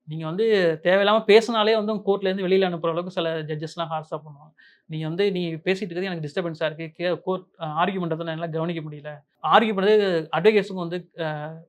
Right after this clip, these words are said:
அந்த கவனம் சிதறுது. அதனால அவரு நாசுக்கா சொல்லுவாங்க. இவரு வந்து இப்படி திரும்பி பார்த்தான்னா, "அங்க ஏதோ சத்தம் இருக்கு, போய் பாருப்பான்னு" சொல்லி அவங்களோட ஓ ஏ கிட்ட சொல்ற மாதிரி.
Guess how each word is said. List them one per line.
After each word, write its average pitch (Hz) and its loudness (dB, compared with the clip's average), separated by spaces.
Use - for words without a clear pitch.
அந்த 165 -6
கவனம் 180 6
சிதறுது. 160 -2
அதனால 170 0
அவரு 175 2
நாசுக்கா 208 4
சொல்லுவாங்க. 180 0
இவரு - 0
வந்து 185 -4
இப்படி 196 -2
திரும்பி 214 0
பார்த்தான்னா, 185 0
"அங்க 175 -4
ஏதோ 185 2
சத்தம் 190 0
இருக்கு, 170 -4
போய் 175 2
பாருப்பான்னு" 175 -2
சொல்லி 196 -4
அவங்களோட 165 -4
ஓ 160 2
ஏ 175 2
கிட்ட 160 -8
சொல்ற 151 -12
மாதிரி. 151 -14